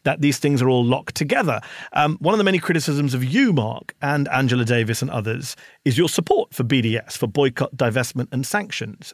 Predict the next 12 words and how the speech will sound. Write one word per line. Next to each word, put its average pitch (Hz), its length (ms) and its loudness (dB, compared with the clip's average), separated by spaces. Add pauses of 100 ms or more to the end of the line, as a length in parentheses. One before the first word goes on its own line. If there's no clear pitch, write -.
against 120 360 -6
Israel. 143 260 0 (260)
Explain 233 580 0
to 214 120 2
our 185 120 2
listeners 147 380 0
why 139 160 2
you 139 200 2
support 143 360 -2
B 135 120 2
D 131 120 2
S 123 240 0